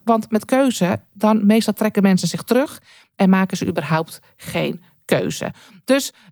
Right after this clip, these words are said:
toen ik dat aangaf, had ze ook zoiets van, "Oeh, daar heb ik allemaal helemaal niet over nagedacht." En, en ik vind het geen probleem. Maar als je er vanuit ondernemerschap naar kijkt,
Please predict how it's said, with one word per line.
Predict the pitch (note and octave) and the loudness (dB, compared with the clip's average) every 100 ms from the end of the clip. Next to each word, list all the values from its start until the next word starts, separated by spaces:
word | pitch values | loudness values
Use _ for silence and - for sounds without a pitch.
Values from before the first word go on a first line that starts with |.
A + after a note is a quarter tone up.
| - | -6
toen | - D4+ | -2 0
ik | |
dat | C4 | 0
aangaf, | C#4 E4 F4 E3+ - - - - - | 0 -2 -2 -2 -2 -6 -14 -18 -6
had | - C#4 | -4 0
ze | A#3 | 0
ook | G#3+ | 0
zoiets | - G3+ - | -4 -6 -8
van, | A3 | -6
"Oeh, | - - | -4 0
daar | F#3 | 0
heb | |
ik | E3+ | 0
allemaal | F3+ F3 | 0 4
helemaal | F3 E3+ | 6 6
niet | E3+ | 4
over | - - F#3 | -2 0 0
nagedacht." | C#4+ D#4 - - - - | 0 -2 -4 -6 -8 -8
En, | - B3 - | -4 -4 -4
en | A3+ B3 - _ | -4 -4 -8 _
ik | - F4+ | -4 -2
vind | G#4+ F#4+ | -2 -4
het | - | -2
geen | D#4+ D#4 | -2 0
probleem. | C#4+ A#3 A3 G#3+ - - - _ | -2 2 2 0 -2 -10 -20 _
Maar | - | -6
als | E3+ | -6
je | D#3+ | -6
er | E3 | -6
vanuit | E3 D#3 | -8 -4
ondernemerschap | D#3 F3 F#3 C4 C#4 - A#3+ | -2 2 2 2 0 -2 -2
naar | A3 G#3 | 2 0
kijkt, | G#3 F#3+ F#3+ F#3 - | 0 -2 -2 -4 -16